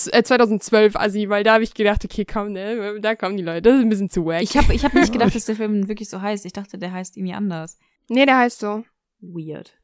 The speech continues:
Speaker 3: Damit steht's siebenundzwanzig zu sechsundzwanzig für Mine, hat wieder aufgeholt und Caro, darfst die nächste Kategorie aussuchen.
Speaker 1: Spiele und Spielzeug fünf, bitte.
Speaker 3: Die letzte Frage aus dieser Kategorie übrigens. Ähm, <laughs>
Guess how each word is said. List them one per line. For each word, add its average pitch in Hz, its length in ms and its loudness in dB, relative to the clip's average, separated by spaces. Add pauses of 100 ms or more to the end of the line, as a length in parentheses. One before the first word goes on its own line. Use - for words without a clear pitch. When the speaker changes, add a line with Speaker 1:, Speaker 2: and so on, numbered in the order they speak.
Speaker 3:
Damit 120 420 4 (140)
steht's - 640 2
siebenundzwanzig 143 1160 2
zu - 180 -2
sechsundzwanzig 123 840 -2
für - 280 4
Mine, 156 540 6 (120)
hat 113 220 -2
wieder 147 180 2
aufgeholt 175 720 0
und 131 680 4 (180)
Caro, 120 240 4
darfst - 280 -2
die 143 40 2
nächste 143 240 2
Kategorie 170 360 2
aussuchen. 160 280 -4 (760)
Speaker 1:
Spiele 330 320 4
und 302 140 2
Spielzeug 269 380 -2
fünf, - 580 -4 (420)
bitte. - 160 0
Speaker 3:
Die 117 60 6
letzte 120 480 6
Frage 156 340 2
aus - 140 -4
dieser 131 180 -4
Kategorie 139 440 -4
übrigens. - 460 -2 (720)
Ähm, 185 680 8 (520)
<laughs> 202 380 6